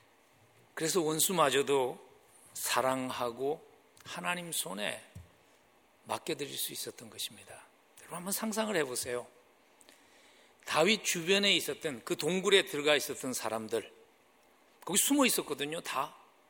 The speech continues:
근데 사울 왕은 밝은 곳에 있다가 동굴로 들어오니까 인식하지 못한 거죠, 사람이 있는 것을. 부하들은 다 이것이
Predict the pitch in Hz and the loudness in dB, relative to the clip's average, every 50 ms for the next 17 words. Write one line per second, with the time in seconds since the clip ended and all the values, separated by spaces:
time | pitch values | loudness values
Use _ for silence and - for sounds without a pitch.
0 | _ _ _ _ _ _ _ _ _ _ _ _ _ - - 180 214 196 - - | _ _ _ _ _ _ _ _ _ _ _ _ _ -8 4 6 6 6 8 10
1 | 175 196 214 214 214 202 214 240 233 180 135 - - 160 185 180 226 226 208 220 | 10 10 12 12 10 10 8 6 2 0 2 4 6 6 6 6 4 4 4 4
2 | 202 - 226 185 - - 202 202 202 - 160 175 202 196 214 208 208 202 - 160 | 4 6 4 4 4 2 2 4 2 2 2 -2 -2 0 2 4 4 2 2 0
3 | 151 165 160 151 135 - - 120 107 127 - - - - - - - _ _ _ | -4 -4 -2 -4 -2 2 4 4 4 4 2 0 -8 -18 -20 -20 -20 _ _ _
4 | _ _ _ _ _ _ _ _ _ _ _ _ _ - - 247 247 - - 233 | _ _ _ _ _ _ _ _ _ _ _ _ _ 2 4 6 6 6 4 4
5 | 233 214 226 185 175 196 214 214 208 180 170 151 143 - - 160 165 170 175 175 | 2 2 2 2 2 2 4 4 2 4 2 2 2 2 4 4 4 4 4 2
6 | 160 147 143 139 135 127 123 - - 185 160 110 101 - - - - - _ _ | 0 0 -2 -2 -2 -2 0 0 0 2 0 0 -2 -6 -14 -20 -20 -20 _ _
7 | _ _ _ _ _ _ _ _ _ _ _ _ _ _ _ _ _ _ _ _ | _ _ _ _ _ _ _ _ _ _ _ _ _ _ _ _ _ _ _ _
8 | _ _ _ _ _ _ _ _ _ _ _ _ _ _ _ _ - 196 226 226 | _ _ _ _ _ _ _ _ _ _ _ _ _ _ _ _ 8 12 12 12
9 | 226 208 247 233 247 226 - - - 214 196 175 196 208 202 - - 254 240 175 | 12 12 10 8 8 6 6 6 6 6 8 8 6 6 4 4 6 6 6 6
10 | 120 - - - - - | 6 4 -2 -10 -18 -20